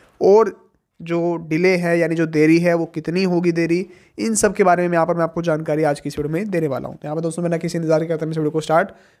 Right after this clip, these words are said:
वीडियो शुरू करने से पहले आप सबको ने हमारे चैनल को अभी तक सब्सक्राइब नहीं किया तो देखिए आप सभी हमारे चैनल को सब्सक्राइब करना भूलिएगा, जिससे कि आप सभी लोगों को कौन बनेगा करोड़पति से जुड़ी हुई सारी जानकारी सबसे पहले हमारे चैनल के माध्यम से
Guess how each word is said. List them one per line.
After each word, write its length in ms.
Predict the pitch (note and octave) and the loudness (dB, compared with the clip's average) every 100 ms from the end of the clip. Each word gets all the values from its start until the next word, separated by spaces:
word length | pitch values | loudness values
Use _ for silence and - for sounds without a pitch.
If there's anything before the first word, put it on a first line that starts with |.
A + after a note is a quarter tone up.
| _ | _
वीडियो 140 | D#3 E3+ | 0 0
शुरू 120 | F3 | 2
करने 100 | F#3 | 0
से 120 | F3+ | 2
पहले 200 | F#3 F3+ | 4 4
आप 140 | F3 E3+ | 6 4
सबको 220 | - F3 | 0 -6
ने 80 | F3 | -6
हमारे 160 | E3+ | -6
चैनल 140 | E3+ E3 | -6 -4
को 100 | E3+ | -4
अभी 100 | E3 | -4
तक 160 | E3+ | -6
सब्सक्राइब 400 | - D#3 - D#3+ | -8 -8 -4 -4
नहीं 120 | E3 | -4
किया 180 | D#3+ E3 | 0 0
तो 420 | E3+ - _ - | 0 -6 _ -6
देखिए 180 | - D#3+ | -2 2
आप 60 | D#3+ | 2
सभी 160 | E3 | 4
हमारे 180 | D#3 D#3 | 2 2
चैनल 160 | D#3+ D#3 | 0 0
को 280 | D#3+ D#3+ D#3+ | 2 2 2
सब्सक्राइब 380 | D3+ D3+ D#3+ D#3+ | -2 -4 -2 0
करना 140 | D3+ | 2
भूलिएगा, 280 | D3+ D#3 D#3 | 2 4 4
जिससे 220 | D#3 D#3 | 2 -2
कि 60 | D#3+ | -2
आप 60 | |
सभी 140 | D3+ D#3 | -2 -4
लोगों 140 | D#3 | -4
को 80 | E3 | -4
कौन 240 | E3+ F#3+ F3+ | -4 -4 -4
बनेगा 240 | E3+ E3+ | -4 -2
करोड़पति 420 | E3 D#3+ D#3+ D#3+ | -2 -4 -2 -4
से 100 | D#3 | -4
जुड़ी 160 | D#3+ D#3 | -2 -2
हुई 100 | D#3+ | 0
सारी 180 | D3+ D3 | 0 0
जानकारी 460 | C#3+ C#3+ C#3+ F#3 F#3+ _ _ _ | 0 0 0 0 -2 _ _ _
सबसे 240 | - F3 F#3+ | -4 -2 0
पहले 220 | F3 F3 | 2 2
हमारे 280 | E3+ D#3 D#3 | 0 0 2
चैनल 160 | D#3+ | 0
के 60 | D3+ | 0
माध्यम 220 | C#3+ D3 | -2 -2
से 180 | C#3+ F3+ | -2 -4